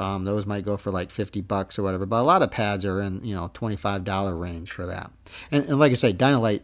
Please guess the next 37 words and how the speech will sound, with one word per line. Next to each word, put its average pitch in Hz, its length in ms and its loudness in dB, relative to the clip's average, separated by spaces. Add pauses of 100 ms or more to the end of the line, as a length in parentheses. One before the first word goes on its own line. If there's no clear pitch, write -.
that's 131 200 4
a, 135 240 0
a 120 120 2
really 123 180 6
good 110 140 2
mask 104 340 -2
too 127 160 4
if 107 120 -2
you 101 80 -2
like 120 300 4
it. 123 160 4 (460)
I, - 140 -6
I 143 80 0
think 202 200 6
it's 131 100 6
worthwhile 151 500 10
to 117 80 4
spend 151 380 4
that 131 160 4
extra 127 300 4
money 123 340 6
that 95 140 0
you 104 120 0
might 104 200 0
need 95 400 0 (320)
on, 104 560 0
um, 87 520 -4 (460)
on 104 140 0
a 95 80 0
good 107 300 4
mask, 107 560 -2 (360)
one 104 180 -2
that's 98 140 -2
comfortable 147 480 4
for 135 180 -2
you. 139 520 6 (460)
Um, 104 640 2